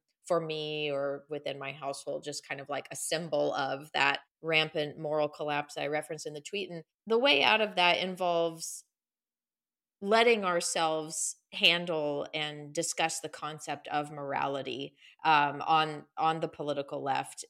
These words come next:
because I think that, uh, some of the trouble that we find ourselves, selves in right now, and I say this as someone who prizes the sep-, separation of church and state and a secular society, I think that, um, it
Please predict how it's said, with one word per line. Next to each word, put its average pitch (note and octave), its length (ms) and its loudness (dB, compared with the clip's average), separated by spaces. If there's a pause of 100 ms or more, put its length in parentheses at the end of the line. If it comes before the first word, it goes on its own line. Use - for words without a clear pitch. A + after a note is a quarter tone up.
(160)
because D#3+ 500 -2
I D#3+ 300 -2
think F3 300 -6
that, D3+ 240 0 (500)
uh, D#3 360 -8
some G#3+ 240 -2
of G3+ 60 -2
the F#3 60 2
trouble F#3+ 360 0
that D#3 160 -2
we D#3+ 80 -6
find G3 280 -2
ourselves, D#3+ 540 -4
selves F3 320 0
in F#3 160 0
right F3 200 -2
now, D#3 420 -4 (180)
and F3 100 -4
I E3 60 2
say E3 240 2
this D#3 220 -4
as - 160 -8
someone D3+ 260 -10
who D#3 100 -8
prizes D#3+ 540 2
the D#3 80 -4
sep-, - 260 -4 (140)
separation D#3+ 560 -4
of D3 140 -12
church D3+ 280 -8
and D3+ 140 -12
state G#3 400 2
and D#3 100 -6
a D#3+ 60 -4
secular D#3 460 -6
society, E3 800 0
I E3+ 140 2
think F#3+ 420 -4
that, E3 340 2
um, D3+ 580 -4
it E3+ 200 0